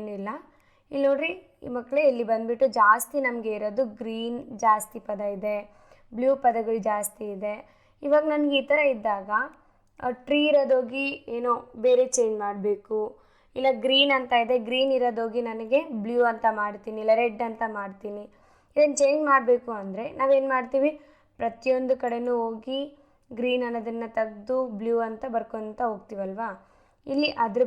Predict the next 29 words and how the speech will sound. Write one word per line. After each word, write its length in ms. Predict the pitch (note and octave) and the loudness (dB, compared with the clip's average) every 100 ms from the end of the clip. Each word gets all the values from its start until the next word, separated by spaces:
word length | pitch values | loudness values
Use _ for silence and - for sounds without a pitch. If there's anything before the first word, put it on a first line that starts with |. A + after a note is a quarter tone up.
| A3+ | 4
ಬದಲು 320 | G#3+ G#3 B3 - - | 2 2 -8 -8 0
ಕಾಪಿ 280 | C4+ C#4 D#4 C#4+ | 4 4 4 4
ಮಾಡಿದ್ರು 300 | C4+ C4 B3+ B3 | 4 4 0 2
ಕೂಡ 80 | C4+ | 2
ಒಂದು 140 | C4+ B3+ | 2 -2
ಸ್ವಲ್ಪ 200 | A#3 A#3 A3 | -2 0 0
ಲೇಟ್ 180 | G#3+ G#3+ | -2 -6
ಆಗುತ್ತಲ್ವ 400 | G#3 G3+ G#3 G#3+ A3 | -8 -8 -8 -6 -6
ಈ 20 | A3 | -8
ಪ್ಲೇಸಲ್ಲಿ. 400 | A3 A3 A3+ B3+ C#4+ _ _ _ _ - | -10 -10 -10 -10 -14 _ _ _ _ -4
ಇವಾಗ 220 | C4+ D4+ B3+ | 2 2 2
ಇಲ್ಲಿ 240 | G#3 G3+ C4+ - _ _ _ | -4 -4 -6 -6 _ _ _
find 220 | B3+ C#4 D4 | 4 4 4
and 120 | D4 C4 | 0 -2
replace 320 | - A#3 - | -2 -4 -6
ಅಂತ 120 | G#3 B3+ | -8 -2
ಒಂದು 120 | B3+ A3 | 2 2
ಆಪ್ಷನ್ 300 | A3 A3 G3+ | 2 -14 -12
ಇದೆ. 160 | F#3+ F#3+ - _ _ _ _ - | -12 -16 -18 _ _ _ _ 0
Find 180 | C4 C#4 D4+ | 2 2 0
and 80 | C4+ | 0
replace-ಗೆ 420 | C4 C4 C4 C4 A#3 | 0 -2 -2 0 2
ಹೋಗ್ಬೇಕು 460 | G#3 A3 G#3+ - G#3+ | 2 -4 -10 -10 -12
ಅಂತಂದರೆ 500 | G3+ G3+ F#3+ F#3+ A3+ E4 - _ _ _ _ _ _ B3 | -12 -12 -12 -6 -4 -4 -8 _ _ _ _ _ _ _
ಈ 60 | - | -8
find 220 | A#3+ C4+ D4+ | -6 -8 -12
and 100 | C4+ B3+ | -18 -20
replace 320 | B3 A#3 - G#3 | -20 -18 -18 -20
ಅನ್ನೋದು, 400 | G3 F#3 G#3 | -20 -20 -14